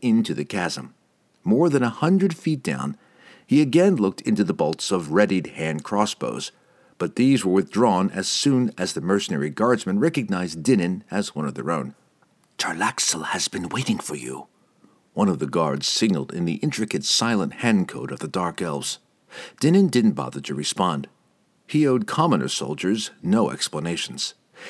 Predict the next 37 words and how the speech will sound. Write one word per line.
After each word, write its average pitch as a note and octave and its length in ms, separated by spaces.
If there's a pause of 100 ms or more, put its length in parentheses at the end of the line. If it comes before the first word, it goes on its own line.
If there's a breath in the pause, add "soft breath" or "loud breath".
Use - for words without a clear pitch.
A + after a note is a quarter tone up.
He C3+ 160
pushed G#3+ 460
past F#2+ 300
the G2 80
guardsmen E2+ 520
rudely, E2+ 420 (320 loud breath)
making G2 300
his F#2+ 180
way F2+ 200
down D#2+ 320
a C#2 60
short - 340
tunnel, E2 360
then F#2+ 260
soon C#3+ 400
branched - 440
into F2+ 220
a D2+ 60
virtual C3+ 420
maze C#2+ 340
of - 140
corridors D2 580
and D2 100
rooms. D#2 380 (400 loud breath)
Several D#3+ 440
turns B2 440
later, C#2+ 360 (120)
the - 80
Dark F#2+ 400
Elf D#2+ 160
stopped - 360
before F#2 340
a F#2 40
shimmering E2+ 540
door, E2 440 (160)
thin E2+ 500
and C#2+ 200